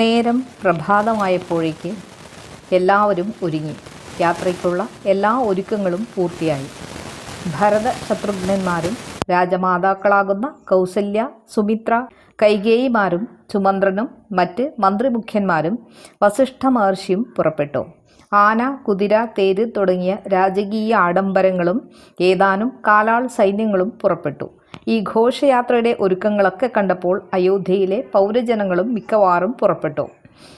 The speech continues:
ആകപ്പാടെ വലിയൊരു ജനസഞ്ചയം എല്ലാ ആർഭാടങ്ങളോടും ആഡംബരങ്ങളോടും കൂടി യാത്രയായി. വാദ്യമേളഘോഷങ്ങളോടും സ്തുതിപാഠകരുടെ സ്തുതിഗാനങ്ങളോടും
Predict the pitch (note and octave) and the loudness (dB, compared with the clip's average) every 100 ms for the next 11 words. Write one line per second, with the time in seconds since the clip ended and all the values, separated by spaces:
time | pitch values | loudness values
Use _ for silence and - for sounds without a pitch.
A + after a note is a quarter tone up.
0 | - - - _ A#3 B3+ D4+ D4+ C4+ C4 | -20 -20 -20 _ 2 4 4 4 4 6
1 | C4+ A#3 A3 G#3+ G3 F#3 G3 G#3 F3 D3 | 4 2 2 2 2 0 0 -2 -2 -2
2 | C#3 A#3 - - _ - G#3+ A3 C4 C#4+ | -4 -4 -8 -20 _ -2 0 2 2 2
3 | G3+ G3 E3+ G#3 A3 A3 G#3+ G#3+ A3 - | 2 2 2 2 2 0 0 0 -2 -6
4 | _ F#3+ F#3+ G3 A3+ A3+ B3 A#3 A#3 A3+ | _ 2 4 2 2 2 2 2 2 2
5 | A3+ G3+ G3 C4+ F#4 E3 - D#3 C#3+ C#3+ | 0 0 0 0 0 -2 -2 -2 -2 -4
6 | - - _ _ - _ G3+ A3+ A#3 C4 | -8 -20 _ _ -20 _ 2 4 4 2
7 | D#4+ C#4 G#3+ A3 A3+ A3+ - G#3 G3+ A3 | 0 -2 -2 0 0 -2 -2 -2 0 -2
8 | G#3+ G#3 G3 A3+ - - - - - - | 2 2 2 0 -6 -20 -20 -20 -20 -2
9 | B3 G#3+ B3 B3 A#3+ A3+ A#3+ A#3 A3+ A3 | 0 0 0 2 2 2 2 2 2 0
10 | D4 - _ - - - G#3 G#3+ G3+ G#3 | -2 -6 _ -20 -6 -2 0 2 4 4
11 | G#3 G#3 G#3 G#3 A#3+ | 2 0 2 2 0